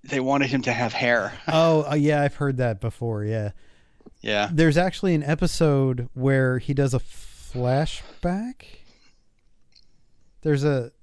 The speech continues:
Speaker 2: there's a flashback of, of the day that, um, um, what's, what's his name?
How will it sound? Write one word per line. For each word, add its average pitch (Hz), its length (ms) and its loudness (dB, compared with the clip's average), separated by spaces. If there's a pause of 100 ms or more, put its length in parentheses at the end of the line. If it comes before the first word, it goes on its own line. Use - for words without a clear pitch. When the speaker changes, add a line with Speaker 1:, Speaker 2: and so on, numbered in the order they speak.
(140)
Speaker 2:
there's 139 220 0
a 131 60 -2
flashback 147 840 -2
of, 120 240 -4 (240)
of 117 380 -2
the 117 100 -2
day 127 400 0
that, 117 320 -4 (340)
um, 107 720 -4 (1600)
um, 104 720 -4 (880)
what's, 131 420 -6
what's 117 240 -10
his 104 160 -4
name? 98 420 -6